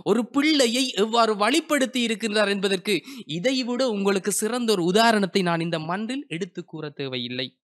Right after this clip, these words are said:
ஆகவே பிள்ளைகளை அல்லது இளைய தலைமுறையினர்களை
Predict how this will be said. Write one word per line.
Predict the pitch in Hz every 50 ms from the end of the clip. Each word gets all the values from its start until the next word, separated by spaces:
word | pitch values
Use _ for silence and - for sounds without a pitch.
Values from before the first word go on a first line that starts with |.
| _ _ _ _ _ _ _ _ _ _ _ _ _ _ _ _ _ _ _ _ _ _ _ _ - - - -
ஆகவே | 175 214 214 240 214 202 156 123 127 175 - - - - - _
பிள்ளைகளை | - 226 262 285 294 285 220 240 254 220 175 143 127 147 214 240 - - - -
அல்லது | - 240 277 302 277 285 269
இளைய | 262 277 302 294 285 277
தலைமுறையினர்களை | - 247 254 294 330 302 285 269 247 233 214 208 202 190 214 214 196